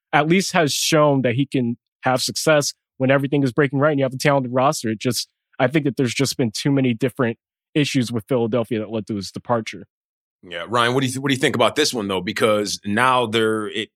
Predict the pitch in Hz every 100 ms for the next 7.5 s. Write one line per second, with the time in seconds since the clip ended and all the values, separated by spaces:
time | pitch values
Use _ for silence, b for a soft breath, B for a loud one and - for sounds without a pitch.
0 | 104 104 101 120 110 107 107 117 113 110
1 | 107 95 98 98 90 90 90 - 92 -
2 | - 160 160 - 147 147 156 143 110 135
3 | 110 b b b _ - 123 123 113 104
4 | 170 123 135 143 117 147 135 117 139 139
5 | 143 139 143 - 139 131 107 127 135 139
6 | 139 120 117 123 113 131 117 120 107 -
7 | 147 131 - - 117